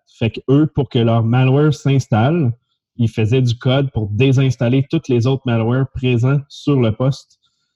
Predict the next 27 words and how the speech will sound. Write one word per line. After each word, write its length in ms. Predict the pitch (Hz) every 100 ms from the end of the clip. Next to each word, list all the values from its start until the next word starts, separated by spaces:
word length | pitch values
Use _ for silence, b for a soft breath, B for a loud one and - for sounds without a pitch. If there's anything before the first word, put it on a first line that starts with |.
| _ _ -
pour 140 | 127
que 80 | 120
le 160 | 107
leur 400 | 107 123 135 127
soit 360 | 113 127 120 123
au 180 | 120 110
top 340 | - 123 135 - 117 _ -
et 140 | 113
qu'ils 180 | - 104
volent 240 | 113 117
le 100 | 107
plus 200 | 98 113
d'infos 440 | 107 98 95 117 117
et 40 |
que 60 | -
ça 100 | 104
soit 160 | 107
pas 80 | 113
partagé. 480 | 117 - 104 104 131
C'était 160 | -
quand 160 | - 107
même 320 | 117 117 95 - _ _ _
assez 240 | 127 117 123
intense 320 | 104 113 110
comme 140 | 107
sujet, 300 | 104 104 107
là. 80 | 113